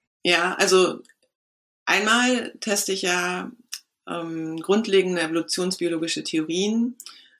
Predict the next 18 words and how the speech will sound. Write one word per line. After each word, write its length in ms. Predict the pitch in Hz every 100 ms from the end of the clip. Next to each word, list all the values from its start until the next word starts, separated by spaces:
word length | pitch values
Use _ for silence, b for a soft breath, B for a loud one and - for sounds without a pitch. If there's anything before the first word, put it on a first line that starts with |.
| -
die 80 | 180
man 220 | 165 170
zwar 280 | - 165 170
theoretisch 580 | 170 156 170 208 220 -
auf 120 | -
den 120 | 170
Menschen 340 | 165 170 - -
anwenden 540 | 170 180 170 156 160
könnte, 580 | - 175 214 233 233 226
aber 180 | 170 160
aus 160 | 175
ethischen 400 | 180 185 185 180
Gründen 560 | 165 175 170 170 170 175 b b -
ja 100 | 160
dort 200 | 165 180
nie 160 | 175
testen 540 | - 160 - 147 147 139
würde. 360 | 139 135 135